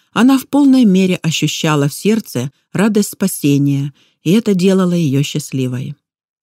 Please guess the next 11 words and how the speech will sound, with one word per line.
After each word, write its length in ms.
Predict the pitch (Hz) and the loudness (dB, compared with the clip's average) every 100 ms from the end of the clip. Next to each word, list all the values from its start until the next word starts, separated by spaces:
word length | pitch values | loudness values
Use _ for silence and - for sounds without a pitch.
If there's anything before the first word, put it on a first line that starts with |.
| _ _ _ - | _ _ _ -4
В 60 | |
десятом 440 | 151 165 160 151 147 | -2 0 0 0 -2
классе 520 | 185 240 - 208 202 | 0 -2 -2 -6 -4
Аню 300 | - 302 269 | -2 2 2
признали 480 | 165 156 143 156 143 | 0 0 2 0 2
неисправимой 880 | 143 135 - 135 135 196 220 202 202 _ _ | 0 -2 -4 -4 0 2 2 2 -4 _ _
и 100 | 175 | 0
решили 460 | 180 170 - 294 269 - | 2 2 0 0 0 -4
исключить 640 | 147 139 135 - 196 - | -6 -2 -2 -2 -4 -4
из 80 | 156 | -6
школы. 580 | - - 139 131 131 | -6 -6 -4 -4 -4